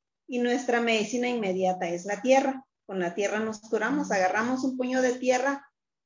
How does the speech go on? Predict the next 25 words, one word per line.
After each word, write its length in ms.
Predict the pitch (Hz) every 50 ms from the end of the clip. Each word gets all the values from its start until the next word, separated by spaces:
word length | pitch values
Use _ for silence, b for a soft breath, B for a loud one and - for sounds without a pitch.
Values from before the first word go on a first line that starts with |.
| _ _ _ _ _
y 100 | 233 247
nos 200 | 240 233 226 226
echamos 480 | 233 226 - 226 220 226 233 240 240 269
en 120 | 240 233
la 120 | 233 226
herida 460 | 220 220 247 262 269 277 277 277 277 -
y, 220 | - 208 190 - - -
y 140 | 226 226
con 180 | - 226 214 202
eso 240 | 196 220 226 247 240
nos 220 | 233 233 226 -
curamos, 440 | - 202 185 180 165 175 175 - - _ _
¿no? 140 | _ 202 254 311 - _ _ _ _ _ _ _ _ _ _ _ _ _ _ _ _ _ _ _ _ _ _ _ _ _ _ _ _ _ _ _ _ _ _ _ _ -
Entonces, 760 | - - 262 254 254 285 285 302 311 349 330 320 320 320 320 -
eh, 680 | - 262 262 254 254 247 247 240 226 214 202 196 196 196 185 190 - - _ _ _ _ _ _ _ _ _ _ _ _ _ _ _ _ _ _ _ _
esa 280 | 262 294 302 349 330 339
forma 400 | 330 320 311 311 311 311 311 311
de 140 | 294 254
enseñanza, 720 | 233 214 - 254 233 240 240 247 254 269 302 359 359 - 392 359 349 - - - - _ _ _
pues, 300 | - 254 247 247 247 247
nos 280 | 247 254 254 254 269 262
inculcan 600 | 269 262 262 262 262 277 330 349 339 339 311 285
desde 180 | 269 269 - 254
pequeño, 640 | 262 247 240 247 - 320 359 415 381 311 262 247
incluso 880 | 247 254 254 254 254 262 269 285 302 311 302 320 311 311 311 311 -